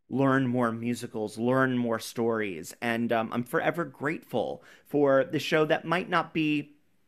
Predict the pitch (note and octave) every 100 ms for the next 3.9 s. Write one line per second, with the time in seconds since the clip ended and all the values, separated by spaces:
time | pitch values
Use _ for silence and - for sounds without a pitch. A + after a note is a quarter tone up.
0 | _ _ _ - B2 - B2+ B2+ D3+ D3+
1 | A#2+ - B2 C3+ C3+ A#2 B2+ - G#2+ F#2+
2 | G#2+ A2 G#2 B2 D3 - - _ D#3 D#3
3 | - A#2+ - A#2 - A#2+ A2+ B2 C3